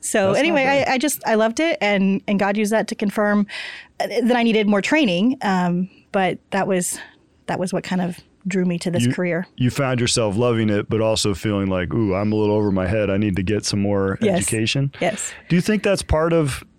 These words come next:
Speaker 2: the call, the, the calling, pursuing God's will is also sort of the way we prepare for that?
Speaker 1: Well, I think being,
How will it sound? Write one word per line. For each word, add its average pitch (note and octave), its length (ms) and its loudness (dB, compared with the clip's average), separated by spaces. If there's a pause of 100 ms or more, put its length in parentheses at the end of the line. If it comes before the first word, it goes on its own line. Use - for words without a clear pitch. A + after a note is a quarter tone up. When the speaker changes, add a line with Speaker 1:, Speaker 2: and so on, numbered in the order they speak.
(540)
Speaker 2:
the B2 160 0
call, C#3 520 0
the, B2 320 0
the B2+ 80 0
calling, C3+ 760 0 (160)
pursuing B2+ 460 0
God's A#2+ 320 0
will A#2+ 320 2
is G2+ 200 0
also G#2 460 0
sort G2+ 240 0
of F2 160 -4 (300)
the A2 80 -2
way G#2 160 0
we G2+ 120 0
prepare G2 460 -2
for D3 160 -2
that? D#3+ 260 -2 (1160)
Speaker 1:
Well, C#4+ 140 2
I C#4+ 100 2
think D4+ 380 0 (500)
being, G#3+ 720 2